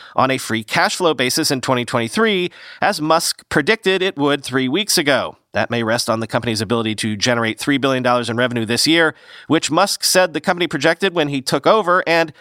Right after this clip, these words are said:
pay one and a half billion dollars a year in interest related to the debt he raised for the forty-four billion dollar acquisition. Twitter generated five billion dollars in revenue in twenty twenty-one, the last full year Twitter published financial statements."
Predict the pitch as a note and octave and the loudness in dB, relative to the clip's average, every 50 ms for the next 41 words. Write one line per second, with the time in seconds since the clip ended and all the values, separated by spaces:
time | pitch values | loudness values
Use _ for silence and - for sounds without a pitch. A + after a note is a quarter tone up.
0 | - - - - - - - A#2 A2+ G#2 G#2 A2+ A2 A2 G#2 G2+ - B2 A2 - | -20 -20 -20 -20 -10 -4 -2 -2 -2 0 0 0 0 0 0 -2 0 0 -2 -2
1 | - G#2+ A2+ A2+ A2 G#2+ A2 A2 A2 G#2 G2+ G#2+ A2+ D3+ A3+ A#3+ A#3 G#3+ G#3 - | -2 -2 -2 -2 0 0 2 0 0 0 -2 -4 -2 0 2 2 2 2 2 0
2 | G3 F#3 - - A#3 C4 A#3+ - G3+ F#3 G3+ - - - - D#3+ F3 C#3+ C3 C3+ | -2 -2 0 0 0 0 0 0 0 0 0 -2 -6 -4 -4 -4 0 0 0 0
3 | D3 D3 - D#3 D3+ C#3+ C3 G#2+ A#2 A2+ - A#2+ B2 G2+ G#2 G2+ G#2+ G#2 - - | 0 -2 -4 -4 -2 -2 0 0 0 -2 -2 -2 -4 -2 0 -2 -2 -2 -4 -4
4 | - A2 G#2 G2+ G2+ - - A2 G#2+ G#2 - - A2+ G#2+ G#2 F#2+ G#2 G#2 G#2 G#2 | -4 -4 -2 -4 -4 -4 -2 -2 -2 -2 -2 -2 -2 -2 -2 -2 -2 -2 -2 0
5 | G2+ G2 G#2 G2 - G#2+ G2 - A2+ A2 G3 G#3+ - - C#3 G2 D2+ - _ - | 0 0 0 2 0 -2 -2 -2 0 0 0 2 2 2 0 -2 -2 -10 _ -20
6 | - - - - - _ - - A#2+ A2+ A#2 A2 C3 B2+ B2 B2 B2 A#2 A#2+ A2 | -20 -20 -20 -20 -20 _ -4 -2 -2 0 0 0 0 0 2 2 0 0 0 -2
7 | - - - D#3+ G#3 G#3+ G#3 F#3 G3 F#3+ F#3 E3+ E3+ E3 E3 D#3+ D3 D#3+ D#3 D3+ | -2 0 2 4 4 2 2 0 0 0 2 4 4 4 4 2 0 0 2 2
8 | D3 C#3+ D3+ D3+ C#3+ C3+ C3 - D3 C3+ C3 B2+ - C#3 C3+ C3+ C#3 G3 G#3 G3+ | 2 2 2 0 0 0 0 0 0 0 0 0 0 0 0 2 4 4 4 4
9 | F#3+ E3 C#3+ C#3 C3 C3 C3 - - - C#3 C3+ C3 A#2+ B2 A#2+ B2 - - A#2 | 2 0 2 2 2 2 2 0 -2 -2 -2 0 0 0 0 -2 -2 -2 -2 0
10 | A2+ A2+ A2+ - - B2+ G2+ A2 G#2+ - - - - A#2 G2 F#2 F2+ - G#2 G#2 | 0 0 -2 -2 -2 -2 -2 -2 -2 -4 -4 -2 -2 -2 -2 -2 -4 -4 -2 -2
11 | - - F3 E3+ C3+ C3 G2+ - - - - | 2 2 2 2 2 -2 -4 -4 -4 -4 -4